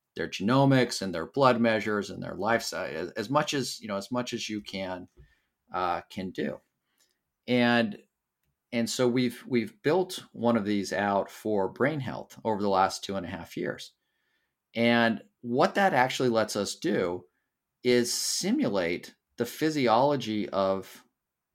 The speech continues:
of these twins over lifespan. So we can mo-, we can model cognition, you know, throughout all of adult life, uh, predict the age at which we think they'll fall into dementia.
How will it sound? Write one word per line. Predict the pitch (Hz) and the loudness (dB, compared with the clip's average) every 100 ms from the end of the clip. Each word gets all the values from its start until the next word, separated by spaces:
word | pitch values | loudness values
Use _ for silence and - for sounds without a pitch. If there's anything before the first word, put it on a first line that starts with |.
| _ _ - | _ _ -10
of | 95 - | -10 -6
these | 92 - | -8 -8
twins | - 82 73 98 - _ _ _ _ _ _ _ _ - | -10 -10 -8 -10 -12 _ _ _ _ _ _ _ _ -4
over | 120 160 170 | -2 0 0
lifespan. | 120 104 147 - 82 76 - _ _ _ | 0 -2 -2 -8 -10 -14 -18 _ _ _
So | - 113 | -6 -2
we | 113 185 | 2 2
can | 196 135 | 2 0
mo-, | 104 98 | 0 -2
we | 120 147 | -2 -2
can | - 135 | 0 0
model | 107 104 151 147 104 | 0 0 0 0 -2
cognition, | - 107 104 120 156 - 92 87 90 _ _ _ _ _ _ - | -2 -2 -2 -4 -4 -6 -6 -8 -10 _ _ _ _ _ _ -10
you | |
know, | 82 | -10
throughout | - - 117 113 - 98 | -8 0 4 4 4 2
all | 117 156 | 2 4
of | 151 | 2
adult | 123 113 104 | 0 0 -2
life, | 87 76 90 - _ _ _ _ _ _ _ _ _ _ - | -6 -8 -10 -14 _ _ _ _ _ _ _ _ _ _ -10
uh, | 87 87 - | -8 -8 -10
predict | - 98 113 127 131 - - _ _ _ | -10 -2 2 0 0 -12 -14 _ _ _
the | 107 - | -10 -4
age | 107 117 117 | 2 4 4
at | 101 | 0
which | 95 101 - | -2 -4 -4
we | 92 | -8
think | - 95 | -8 -6
they'll | 90 90 | -4 -6
fall | - 95 90 87 | -4 -2 -2 -2
into | 85 - 85 | -6 -6 -8
dementia. | - 85 71 - 85 | -6 -8 -6 -8 -10